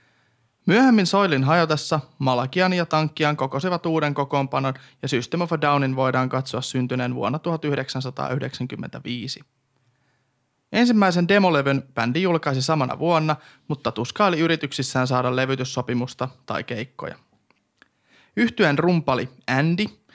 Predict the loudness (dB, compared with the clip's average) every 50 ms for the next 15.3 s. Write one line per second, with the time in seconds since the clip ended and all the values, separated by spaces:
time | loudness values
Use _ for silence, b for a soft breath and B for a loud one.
0 | b b b b -4 -4 -4 0 0 0 2 4 4 4 4 4 2 0 0 -2
1 | -4 -2 0 0 0 0 0 -2 -4 -2 -2 -2 -2 -2 -2 -2 -4 -6 -4 -4
2 | -2 -2 0 0 0 -2 -4 -6 -8 -6 -8 -8 -8 -8 -6 -2 0 0 0 0
3 | -2 -4 -6 -4 -2 -2 -2 0 0 -2 -4 -4 -8 -8 -10 -6 -4 -4 -4 -2
4 | -2 -2 -2 -2 b b b b b b b -6 -2 0 0 0 0 0 2 2
5 | 2 2 2 2 2 2 2 0 -2 -2 -2 -4 -4 -2 -2 -2 0 -2 -2 -2
6 | 0 -2 -2 -2 -2 -4 -4 -4 -4 -2 0 0 0 0 -2 -2 -4 -4 -4 -4
7 | -4 -4 -6 -8 -8 -10 -14 -18 _ _ _ _ b b b b b b b b
8 | -4 -4 -4 0 0 2 4 4 4 4 4 4 2 0 0 0 0 0 0 0
9 | 2 2 2 2 0 0 0 2 2 2 2 2 2 2 2 2 2 0 -2 -4
10 | -8 _ -12 -2 0 2 2 2 2 0 0 0 2 0 0 0 0 0 -2 0
11 | 0 0 0 -2 -2 0 -2 -2 0 0 0 0 0 -2 -2 -4 -6 -8 -8 -8
12 | -4 -4 -4 -4 -6 -4 0 2 2 2 2 0 -2 -4 -6 -12 _ _ _ _
13 | 0 0 0 0 0 0 0 0 2 2 2 2 0 0 -4 -6 -6 -4 -2 -2
14 | -2 0 -2 -2 -4 -4 -6 -6 -6 -8 -12 -12 -12 -8 -6 -6 -6 -6 -8 -10
15 | -14 -14 -16 -16 -18